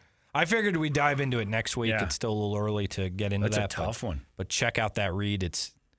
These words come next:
Speaker 1: it's talking about the back end of that roster. Obviously, you're gonna want Terrence Gore on there for the speed.
Speaker 2: Have to.
Speaker 1: Pinch
Speaker 2: But who
Speaker 1: runner.
Speaker 2: do you drop for that?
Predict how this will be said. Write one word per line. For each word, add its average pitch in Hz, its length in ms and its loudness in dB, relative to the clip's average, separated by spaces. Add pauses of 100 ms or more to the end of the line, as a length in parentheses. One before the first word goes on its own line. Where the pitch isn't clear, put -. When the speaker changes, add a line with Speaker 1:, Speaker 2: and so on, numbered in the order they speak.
(240)
Speaker 1:
it's 123 200 0
talking 170 320 4
about 143 180 2
the 120 60 2
back 117 320 2
end 117 100 2
of 107 80 0
that 104 140 0
roster. 104 480 0
Obviously, 147 420 2
you're 117 60 0
gonna 113 160 0
want 107 160 -2
Terrence 104 340 -2
Gore 101 280 0
on 90 100 -2
there 87 120 -4
for 87 140 -6
the 85 80 -6
speed. 85 440 -4
Speaker 2:
Have 127 200 -4
to. 71 160 -2
Speaker 1:
Pinch 92 260 -2
Speaker 2:
But 98 120 2
who 98 80 2
Speaker 1:
runner. 135 100 0
Speaker 2:
do 123 60 0
you 110 80 0
drop 123 260 -2
for - 120 -8
that? 64 180 -12